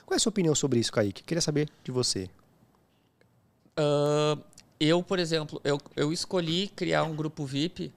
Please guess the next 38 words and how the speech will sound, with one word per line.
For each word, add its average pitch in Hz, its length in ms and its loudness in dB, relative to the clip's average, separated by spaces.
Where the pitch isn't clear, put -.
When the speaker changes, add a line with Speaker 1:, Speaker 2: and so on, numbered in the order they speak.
Speaker 2:
no 147 160 -8
sentido 160 580 -4
de 160 360 -2
mostrar 160 520 -2
pra 202 140 -8
galera 160 540 -2
por 170 140 -4
que 196 100 -6
que 226 100 -8
eu, 233 280 -8
eu 196 140 -4
tento 196 340 -6
materializar 175 1000 0
sempre 151 720 -4
viagens, 147 840 2
sorteio 156 500 -2
de 156 120 -6
ingresso, 143 800 -2
sorteio 165 400 0
de 156 80 -6
camisa. 143 540 -4
Pra 151 100 4
mostrar 175 460 0
que 196 400 -2
o 160 60 -8
pagamento 175 520 0
da 196 140 -4
mensalidade 170 560 -2
da 156 140 -4
galera, 151 500 -2
obviamente 185 580 -2
é 185 60 2
por 175 160 -6
um 165 100 -8
trabalho 151 380 0
que - 80 -10
eu 147 40 -6
faço, - 460 -4